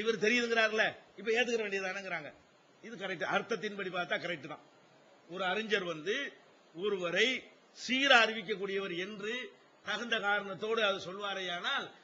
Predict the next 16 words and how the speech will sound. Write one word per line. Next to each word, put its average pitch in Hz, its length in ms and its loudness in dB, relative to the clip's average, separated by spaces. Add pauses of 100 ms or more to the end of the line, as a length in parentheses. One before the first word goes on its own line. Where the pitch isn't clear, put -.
(200)
கண்டிப்பாக 208 580 -4 (680)
அவர் 196 240 -2
குறிப்பிட்ட 262 440 -2
குறையும் 247 260 0
அவர்கிட்ட 220 320 -2
இல்ல. 214 140 -4 (280)
ஏன்னா 214 160 -4 (100)
அவர் 208 220 -6
வந்து 214 200 0 (540)
நேர்மையற்றவர்னு 233 840 0
சொல்லல 220 320 0
தகபி, 196 260 -2 (760)
இவருடைய 220 280 10 (100)
நேர்மையை 254 380 4
பத்தி 240 180 -4 (120)
தெரியல, 247 280 0